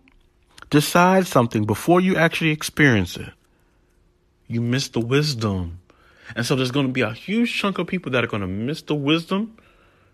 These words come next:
in this show. And that's the first piece of wisdom, is if you approach something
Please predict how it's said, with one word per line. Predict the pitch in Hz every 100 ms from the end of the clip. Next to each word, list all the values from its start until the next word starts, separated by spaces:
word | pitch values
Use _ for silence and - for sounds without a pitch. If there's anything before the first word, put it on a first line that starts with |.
| _ _ _
in | - 127
this | 131
show. | 135 - 165 104 78 - -
And | 117 117
that's | 143
the | -
first | 135 135 147
piece | - 165
of | 170
wisdom, | 196 233 - 107 113 _ _ _ _ _ - 120
is | 123
if | 113
you | 202
approach | 285 - 202 190
something | 151 117 - 87